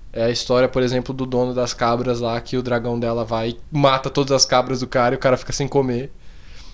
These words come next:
E ele fala, "E aí, o seu dragão matou minhas cabras, como é que eu vou fazer agora pra ganhar dinheiro?" E ela fica tipo, "Not my problem."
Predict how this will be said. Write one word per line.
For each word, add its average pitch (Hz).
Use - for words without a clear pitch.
E 123
ele 123
fala, 127
"E 156
aí, 247
o 165
seu 151
dragão 131
matou 151
minhas 208
cabras, 175
como 143
é 147
que -
eu 180
vou 190
fazer 208
agora 160
pra 143
ganhar 139
dinheiro?" 131
E 123
ela 120
fica 139
tipo, 123
"Not 117
my 110
problem." 123